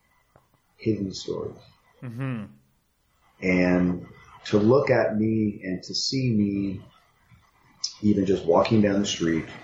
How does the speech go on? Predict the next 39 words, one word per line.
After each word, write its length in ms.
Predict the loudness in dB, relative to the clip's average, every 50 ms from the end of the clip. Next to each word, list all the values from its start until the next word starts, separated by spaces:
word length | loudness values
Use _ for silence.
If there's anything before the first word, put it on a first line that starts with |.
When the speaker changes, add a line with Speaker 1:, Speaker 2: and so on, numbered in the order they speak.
| -20 -20 -20 -20 -20 -20 -20 -4 2
Speaker 1:
or 260 | 4 6 6 6 4
to 140 | 2 -2 -6
see 320 | -4 -2 0 2 2 4 4
me 180 | 4 2 2
in 100 | 2 2 0
a 20 |
yoga 340 | 2 4 4 4 4 2 0
class, 720 | -4 -4 -2 0 2 2 2 0 -2 -4 -8 -12 -16 -14 -10 -6
or 180 | -4 -2 -2
to 140 | -2 0 0
see 300 | 2 2 4 4 4 4
me 240 | 2 2 2 2 2
in 100 | 2 2
a 80 | 2 0
spring 300 | 0 2 2 4 4 4
triathlon, 800 | 2 2 2 4 4 2 2 0 -2 -2 0 2 2 2 0
which 180 | -2 -2 0 0
I've, 260 | 0 0 0 -2 -4
I've 180 | -4 -4 -2 0
done 180 | 0 0 0 0
for 140 | -2 0
the 40 | 0
last 160 | 0 0 0 0
couple 220 | 0 2 2 2
of 80 | 2 2
years 220 | 0 -4 -2 -2
as 100 | -2 0 2
well. 400 | 4 4 4 4 2 0 -6 -14 -12
Speaker 2:
Yeah. 280 | -10 -8 -6 -6 -8 -10 -14 -18 _ _ _ _ _ _ _ _ _ _ _ _ _ _ -20 -20 -8 0
Speaker 1:
One 340 | 2 4 6 6 6 6 6
would 100 | 6 6
never 580 | 6 6 6 6 6 6 6 6 6 4 0 -6
associate, 920 | -10 -6 -2 0 0 2 0 -2 -6 -6 -4 -4 -2 -2 -4 -4 -8 -12 -20 -20 _ _ _ _ _ _ _ _ _ _ _ _ _ _ _ -14
um, 380 | -12 -12 -10 -10 -12 -12 -14 -18 -20 _ _ _ _ _ _ _ _ _ _ _ _ _ _ _ _ _ _ _ _ _ _ _ _ _ _ -2
not 360 | 2 2 2 2 0 -2 -6
the 80 | -10 -10
story 680 | -10 -10 -12 -6 -2 2 2 4 4 4 4 4 2
behind 640 | 0 0 -2 -4 -2 -2 0 0 2 2 0 0 -2
me, 380 | -2 -4 -4 -6 -6 -8 -10